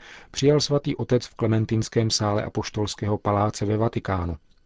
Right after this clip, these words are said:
Pozdravil přitom otce Adolfo Nikoláse, generálního představeného řádu Tovaristva Ježíšova, které tuto instituci řídí již od jejího vzniku.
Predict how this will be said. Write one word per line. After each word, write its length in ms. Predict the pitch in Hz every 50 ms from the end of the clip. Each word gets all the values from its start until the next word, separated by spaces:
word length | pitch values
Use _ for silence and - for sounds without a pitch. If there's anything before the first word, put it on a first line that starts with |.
| - - - - - -
Pozdravil 460 | - 101 101 90 104 107 104 107 104 95
přitom 400 | - - 104 - 110 110 110 -
otce 320 | 120 101 - - - 120
Adolfo 460 | - - 110 95 104 107 98 - - 98
Nikoláse, 680 | 95 98 - - 110 107 107 107 - - - 120 113 - - - - - -
generálního 680 | - 110 110 107 104 107 107 107 110 110 101 113 113
představeného 720 | - - 117 - - - 120 113 117 110 104 98 95 101
řádu 320 | 95 101 98 95 98 98 92
Tovaristva 540 | - 104 95 104 101 104 - - - 101 98
Ježíšova, 600 | 95 92 95 101 98 - - 110 104 113 120 - - - - - - - -
které 340 | - - - 131 139 151 156
tuto 260 | - 160 147 147 139
instituci 580 | - 127 127 - - 135 127 131 123 - - 120
řídí 420 | 110 117 120 113 110 127 120 107
již 240 | 110 110 - - -
od 140 | 123 110 101
jejího 300 | 98 98 95 90 95 98
vzniku. 420 | 95 101 110 117 - - 101 78